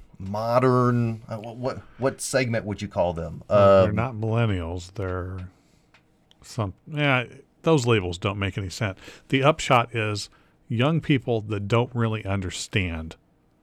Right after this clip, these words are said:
Speaker 2: what it is that they're talking about and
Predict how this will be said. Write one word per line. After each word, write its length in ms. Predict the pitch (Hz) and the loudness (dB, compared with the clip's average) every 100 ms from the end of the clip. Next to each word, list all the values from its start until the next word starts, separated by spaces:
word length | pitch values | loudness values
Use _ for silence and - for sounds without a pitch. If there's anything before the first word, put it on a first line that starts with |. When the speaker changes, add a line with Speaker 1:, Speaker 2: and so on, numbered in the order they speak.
| _ _ _ _ - | _ _ _ _ -10
Speaker 2:
what 400 | 113 98 104 101 | -6 0 2 2
it 120 | 95 | 2
is 220 | 101 90 | -2 -2
that 180 | 92 85 | -6 -8
they're 140 | 90 | -8
talking 480 | 82 104 92 - 87 | -6 -4 -4 -4 -10
about 460 | 78 82 78 87 - _ | -8 -10 -10 -12 -16 _
and 540 | 104 87 82 80 80 | -8 -6 -8 -10 -12